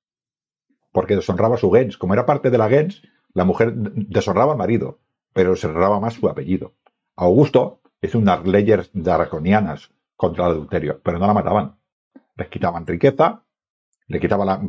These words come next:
creo que era la mitad de riqueza para el Estado, de lo que le quedaba un tercio para el marido, ella se quedaba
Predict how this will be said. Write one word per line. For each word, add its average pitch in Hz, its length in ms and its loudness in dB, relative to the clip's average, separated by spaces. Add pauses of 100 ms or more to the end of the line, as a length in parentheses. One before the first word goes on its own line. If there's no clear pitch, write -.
creo 101 200 2
que 101 80 0
era 98 100 2
la 90 80 2
mitad 87 240 0
de 92 60 2
riqueza 90 400 -2
para 85 80 -2
el 85 60 -4
Estado, 131 460 0 (160)
de 101 140 4
lo 104 100 2
que 101 80 -4
le 101 100 4
quedaba 107 260 4
un 113 100 -2
tercio 123 260 2
para 117 100 0
el 120 60 -4
marido, 139 440 4
ella 104 180 4
se 107 140 -2
quedaba 95 500 2